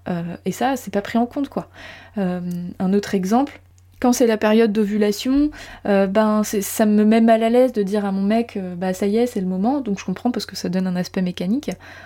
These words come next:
En attendant, ben, euh, l'homme aussi peut regarder, euh, ce qui se passe dans le cycle pour savoir quand est-ce que c'est. C'est pas parce que c'est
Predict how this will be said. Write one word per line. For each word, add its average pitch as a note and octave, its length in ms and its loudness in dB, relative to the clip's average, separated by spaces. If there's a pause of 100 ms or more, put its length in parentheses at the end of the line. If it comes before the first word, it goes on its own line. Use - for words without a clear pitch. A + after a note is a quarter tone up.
(140)
En G3 100 2
attendant, F#3 440 2
ben, F3+ 240 0 (840)
euh, F3+ 220 -2 (100)
l'homme G#3 380 4
aussi A3 240 0 (100)
peut A#3+ 200 4
regarder, G#3+ 640 0
euh, F3+ 340 0
ce - 100 -10
qui G3+ 80 -4
se - 100 -6
passe A3 220 0
dans G3+ 200 2
le F#3+ 120 4
cycle C4+ 400 -2
pour F3+ 180 -12
savoir F#3+ 300 -2
quand F#3+ 180 -6
est-ce G3+ 140 -2
que A3+ 80 -2
c'est. D#4+ 160 -2
C'est A#3 100 -2
pas G3 120 -2
parce F#3+ 200 -6
que G3 80 -4
c'est F3+ 420 -4